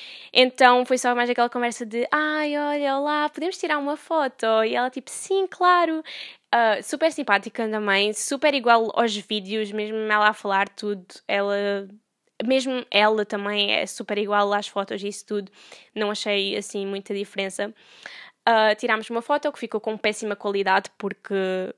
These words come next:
ah, no espet-, no, no Tivoli não estava assim muito boa a luz, então pronto, foi só assim uma selfie. Mas foi mais para ter, nem foi, eu nem postei isso tudo, mas eu acho que vou pôr nas stories só para vocês verem depois de terem ouvido isto, mas,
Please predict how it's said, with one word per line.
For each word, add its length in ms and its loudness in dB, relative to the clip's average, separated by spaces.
ah, 200 -4
no 240 -2
espet-, 360 -6
no, 520 -6
no 220 -8
Tivoli 400 0
não 80 -2
estava 220 -6
assim 180 -10
muito 220 -8
boa 160 0
a 20 0
luz, 340 -6
então 580 -10
pronto, 240 -10
foi 100 -8
só 140 -6
assim 220 -8
uma 140 -6
selfie. 260 -10
Mas 140 -6
foi 100 -6
mais 200 0
para 180 0
ter, 260 0
nem 140 -2
foi, 180 -8
eu 100 -2
nem 140 -4
postei 560 0
isso 180 -12
tudo, 240 -6
mas 140 0
eu 60 6
acho 120 2
que 40 -8
vou 80 0
pôr 160 -2
nas 120 -2
stories 300 -2
só 100 -6
para 300 0
vocês 480 -4
verem 340 2
depois 300 -10
de 60 -14
terem 220 -6
ouvido 320 -8
isto, 360 -12
mas, 800 0